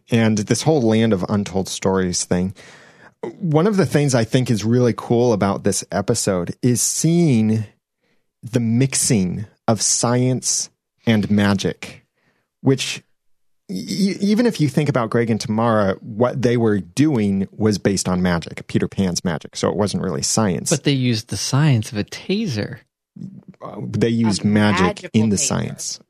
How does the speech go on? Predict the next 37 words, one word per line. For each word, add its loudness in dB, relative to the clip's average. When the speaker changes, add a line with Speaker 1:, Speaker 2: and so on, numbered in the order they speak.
Speaker 1:
Yeah. 0
Speaker 2:
A -8
Speaker 1:
So 0
Speaker 2:
magical 2
taser. -4
Speaker 1:
Yeah, 0
it 0
could 0
have 0
been 0
a 0
magical 0
bunny -2
<laughs> -12
and 0
it -2
could 0
have -2
had 0
the -2
same -2
effect. -4
But 0
here, 0
like, 0
even 2
when 2
we 2
see 0
Doctor 0
Jekyll -2
repairing 2
Zelina's 2
wand, 0
he's 0
using 2
science 0